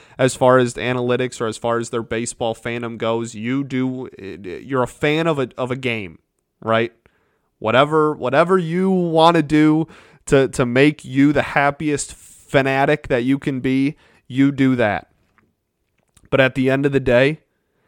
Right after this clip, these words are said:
they're gonna play the games. Will they play a hundred sixty-two? Honestly, probably not. I mean, we can look around and be honest with each other, right? That, that seems pretty, like we said in the first ep-,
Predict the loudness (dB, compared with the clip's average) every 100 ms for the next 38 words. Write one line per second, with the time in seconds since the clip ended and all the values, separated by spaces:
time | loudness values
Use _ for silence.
0 | _ _ _ 0 2 6 4 4 2 2
1 | 2 -2 -4 -6 -10 -18 -20 _ -2 2
2 | 4 4 4 4 2 0 -2 -6 -2 -2
3 | 0 0 0 -4 _ _ _ _ 0 4
4 | 6 4 4 2 4 8 8 8 4 4
5 | 4 4 2 -2 -2 0 4 4 4 4
6 | 4 4 6 6 6 4 4 6 4 0
7 | -10 -10 -8 -8 -6 -4 -2 0 -2 0
8 | -2 -2 0 0 -2 0 2 2 0 2
9 | 2 2 0 0 0 -2 -2 0 0 0